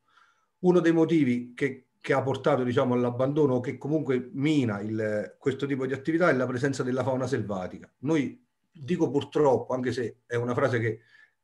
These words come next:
che, che stona, insomma, nella, nel discorso, noi purtroppo ci troviamo all'interno del Parco Nazionale e subiamo una quantità di danni infinita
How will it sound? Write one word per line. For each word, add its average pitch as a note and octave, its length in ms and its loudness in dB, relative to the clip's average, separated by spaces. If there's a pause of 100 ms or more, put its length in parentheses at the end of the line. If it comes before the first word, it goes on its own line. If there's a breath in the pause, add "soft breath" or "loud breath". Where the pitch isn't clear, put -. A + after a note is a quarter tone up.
(640)
che, - 340 -10
che C3+ 140 0
stona, B2+ 460 4
insomma, A2 340 -4
nella, A2 520 -4 (760)
nel B2 200 0
discorso, B2+ 540 -2
noi D3 100 0
purtroppo C3 440 -2
ci A#2 80 -2
troviamo B2+ 300 2
all'interno B2+ 360 0
del B2 160 -2
Parco C3 300 -4
Nazionale A#2 600 -6 (240 loud breath)
e C#3 120 -6
subiamo E3 500 2
una B2+ 300 -2
quantità C3+ 400 -2
di C#3+ 100 -2
danni A#2 1000 -2
infinita A#2 840 -2